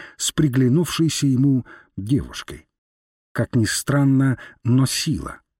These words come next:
помогающая привлечь деньги, имеет много общего с силой, помогающей снискать расположение дамы.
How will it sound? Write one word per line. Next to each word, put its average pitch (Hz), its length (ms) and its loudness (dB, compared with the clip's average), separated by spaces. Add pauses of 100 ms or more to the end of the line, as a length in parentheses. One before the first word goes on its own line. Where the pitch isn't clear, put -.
помогающая 135 800 0
привлечь 117 580 0
деньги, 120 600 0 (260)
имеет 160 480 2
много 156 540 4
общего 139 460 0
с - 60 -4
силой, 120 640 -2
помогающей 143 760 2
снискать 139 800 0 (260)
расположение 110 880 0
дамы. 123 340 -2